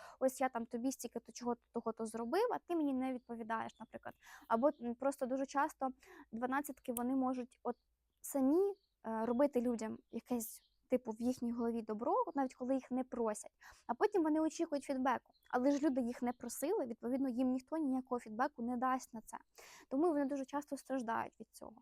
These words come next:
Але насправді це ж ваша карма. Тут немає винних,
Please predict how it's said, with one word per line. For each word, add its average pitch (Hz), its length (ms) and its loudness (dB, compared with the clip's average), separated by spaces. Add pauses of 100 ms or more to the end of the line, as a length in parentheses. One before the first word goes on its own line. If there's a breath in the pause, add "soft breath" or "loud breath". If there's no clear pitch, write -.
(140)
Але 262 500 4
насправді 254 480 0
це 240 160 -8
ж 226 60 -6
ваша 247 260 -2
карма. 247 440 0 (260)
Тут 254 180 -2
немає 277 340 4
винних, 226 480 -2